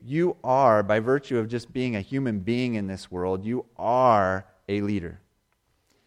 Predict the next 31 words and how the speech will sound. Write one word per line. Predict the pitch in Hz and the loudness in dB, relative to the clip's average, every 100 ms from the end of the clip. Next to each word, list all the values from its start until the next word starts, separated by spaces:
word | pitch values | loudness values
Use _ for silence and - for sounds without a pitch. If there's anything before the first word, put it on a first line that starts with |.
| _ | _
And | 120 | -6
what | 135 165 | -2 0
I | |
mean | 143 131 127 | 0 -2 -2
is, | 104 104 - _ _ _ _ - | -2 -4 -8 _ _ _ _ -6
uh, | 107 104 - _ _ _ | -4 -4 -8 _ _ _
there | 123 151 | 2 4
are | 156 139 | 4 2
people | - 160 - 131 | 0 -6 -6 -8
who | 131 120 | -8 -12
see | - 160 151 | -10 -6 -6
how | 143 | -4
you | 123 120 123 127 123 123 - _ - | -6 -4 -2 0 0 -2 -8 _ -14
respond | 117 - 110 113 110 | -14 -10 -6 -4 -6
to | |
things. | - 95 82 85 - | -8 -10 -10 -12 -8
There | 110 110 | -4 -4
are | |
people | - 135 127 117 | -4 -10 -6 -8
who | 113 | -8
see | 104 - 131 | -14 -10 -8
how, | 120 104 101 101 _ _ | -4 -4 -6 -10 _ _
how | 113 113 | -6 -4
you | 120 | -4
handle | 107 113 120 117 | -4 -6 -4 -6
things, | 101 98 90 92 - - _ _ | -8 -10 -10 -12 -16 -20 _ _
uh, | 98 | -8
where | 110 135 | -2 0
you | 156 131 | 0 -6
turn, | - 147 135 95 85 87 _ _ _ _ | -8 -10 -6 -6 -10 -16 _ _ _ _
uh, | 101 | -8